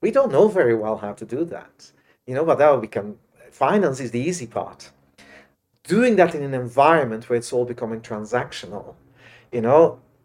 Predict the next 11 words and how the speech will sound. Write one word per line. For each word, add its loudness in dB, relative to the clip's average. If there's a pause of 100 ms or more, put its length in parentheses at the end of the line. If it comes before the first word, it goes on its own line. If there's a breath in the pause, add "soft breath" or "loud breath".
(160)
it's -6
really -2
going 0
to -16
be -8
very 2
tricky. -6
And -6
I -4
fear 0
that 0